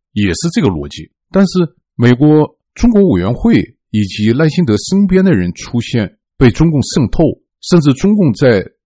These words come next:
赖清德、吴钊燮身边这种渗透还得手，它就反映出来更深层、更残酷的一个现实问题，就是你赖清德，你再强硬、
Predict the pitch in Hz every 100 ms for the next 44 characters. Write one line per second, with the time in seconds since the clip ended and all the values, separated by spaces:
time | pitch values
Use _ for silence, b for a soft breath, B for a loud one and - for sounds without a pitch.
0 | _ 151 160 170 139 113 101 147 165 -
1 | 185 - 139 135 131 127 - _ - 185
2 | 131 98 - 151 139 117 117 - 120 196
3 | - 76 - _ _ - 165 165 123 -
4 | 78 92 - 107 85 73 _ - 139 110
5 | - 151 156 135 - 90 80 - _ _
6 | 131 95 - 85 85 98 - 101 85 80
7 | 80 71 - _ - - 131 90 - 80
8 | 80 - - - _ 175 180 127 92 120
9 | 151 160 101 98 92 82 78 _ _ -
10 | 202 - - 92 101 139 95